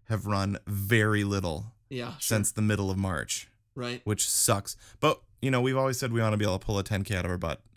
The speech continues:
Speaker 1: I should be able to pull a five K out of my butt.
Speaker 2: Yeah, I think, I think you could, but the,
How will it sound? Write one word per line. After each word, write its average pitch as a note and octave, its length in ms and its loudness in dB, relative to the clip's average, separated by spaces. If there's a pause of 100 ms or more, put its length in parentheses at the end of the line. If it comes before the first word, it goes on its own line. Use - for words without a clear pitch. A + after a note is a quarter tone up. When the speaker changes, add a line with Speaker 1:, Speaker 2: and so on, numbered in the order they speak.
(340)
Speaker 1:
I G#2+ 60 0
should D#3+ 400 2
be B2 80 2
able G#2 100 2
to F#2 60 0
pull F#2 160 -4
a E2+ 60 -2
five C2+ 240 -6
K - 100 -8
out - 80 -8
of - 60 -12
my - 60 -8
butt. - 260 -12 (360)
Speaker 2:
Yeah, G3 260 0
I G#3 120 -2
think, A3 380 -6 (1900)
I D#3 100 0
think F#3 300 -6
you C3+ 80 -12
could, C#3+ 420 -2
but B2+ 280 -6
the, B2+ 300 -4